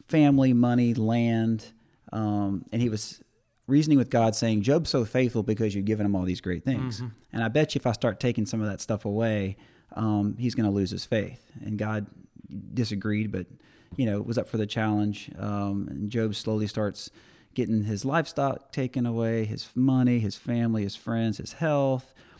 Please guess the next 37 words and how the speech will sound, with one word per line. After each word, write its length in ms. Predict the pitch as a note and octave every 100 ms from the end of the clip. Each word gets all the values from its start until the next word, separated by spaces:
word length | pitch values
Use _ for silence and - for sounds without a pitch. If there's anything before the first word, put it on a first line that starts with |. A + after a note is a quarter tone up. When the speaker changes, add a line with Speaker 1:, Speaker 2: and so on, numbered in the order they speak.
| - _
Speaker 1:
And 300 | - A#2 A#2
at 80 | -
the 80 | A2
time 240 | C#3+ C3+
when 80 | B2
his 100 | G#2+
wife 280 | A2+ B2 A#2
was 100 | G#2
saying 220 | A2+ A2
he 60 | G#2+
should 240 | - -
curse 380 | - G#3+ G3+ -
God, 460 | - F#2+ F#2 G2 A2+ - - -
Job 320 | A2 A2+ G#2
didn't. 300 | E3 G#3+ G2+
He 100 | G2+
remains 300 | G#2 G2+ F#2+
faithful. 580 | - E3+ - F#2 F#2 G#2+ _ - _ _ -
And, 220 | A2+ G#2+
and 160 | G2 A2
at 100 | G#2+
the 80 | B2
end 80 | G#2+
of 60 |
the 60 | G#2
day, 220 | G#2+ G#2
God 280 | G#2+ G#2 G#2+
restores 640 | G2+ - G#2+ G2+ G2 F#2+
all 180 | G2+ G#2
of 100 | G2
his 200 | F#2+ F2
worldly 260 | F3 E3+ C#3+
possessions, 520 | C3 A#2 A2 A2+ G#2+
his 120 | -
family, 340 | - A#2+ G#2+
his 140 | F#2+ -
health. 520 | C3 A#2 G2+ G2 -